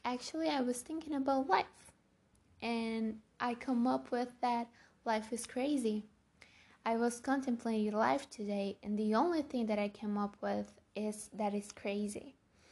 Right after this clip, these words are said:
I believe that we write our own stories. We can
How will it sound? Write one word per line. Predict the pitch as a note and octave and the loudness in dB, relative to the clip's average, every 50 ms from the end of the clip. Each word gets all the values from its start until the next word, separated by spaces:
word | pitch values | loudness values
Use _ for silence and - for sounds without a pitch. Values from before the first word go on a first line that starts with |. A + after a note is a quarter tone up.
| - - - - - - A#3 A#3+ A#3+ - - _ _ | -16 -16 -16 -20 -20 -18 -18 -18 -18 -20 -20 _ _
I | - A3 A3+ A3 A3 A3 G#3+ G#3+ | -4 0 2 4 4 4 4 4
believe | A3 A3+ A#3 A#3 A#3 A#3 A#3 - - | 4 6 6 6 6 4 2 2 2
that | A#3+ A#3 A#3 A3+ A3+ A3 | 4 6 6 6 6 6
we | A3+ A#3+ A#3+ | 6 6 6
write | A3+ G#3+ A3 G#3 G3+ G#3 G#3+ | 6 6 6 6 6 6 4
our | G#3+ G3+ G3+ | 4 2 2
own | G#3 G#3+ G#3 G3+ G3+ | 0 0 0 -2 -2
stories. | - - - G#3+ G#3+ A3 - C4 C4 - - - - - _ _ _ _ _ _ - - - _ _ - | -4 -6 -6 -6 -8 -8 -10 -12 -18 -18 -20 -20 -20 -20 _ _ _ _ _ _ -20 -20 -20 _ _ 2
We | G#3+ A#3+ A#3 | 2 2 2
can | A#3 - C4 A#3 A3+ A3 A3 A3 | 2 2 2 2 2 2 0 -2